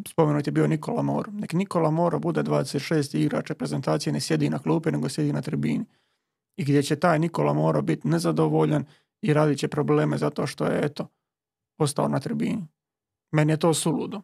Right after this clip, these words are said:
Da će, da, da, da se, ako je stanje u reprezentaciji takvo da se očekuje da će igrači koji ostanu na tribini radit probleme,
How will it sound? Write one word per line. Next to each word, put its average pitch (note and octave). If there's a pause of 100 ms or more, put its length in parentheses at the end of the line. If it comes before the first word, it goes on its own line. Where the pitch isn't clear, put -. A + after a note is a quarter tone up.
(140)
Da -
će, -
da, G#3+
da, D#3
da D#3+
se, D3+
ako D3
je D3+
stanje F#3+
u F3+
reprezentaciji E3
takvo E3+
da A#3
se -
očekuje E3
da D3
će -
igrači D#3+
koji D3
ostanu D3+
na C#3+
tribini C#3+ (440)
radit D3+
probleme, D3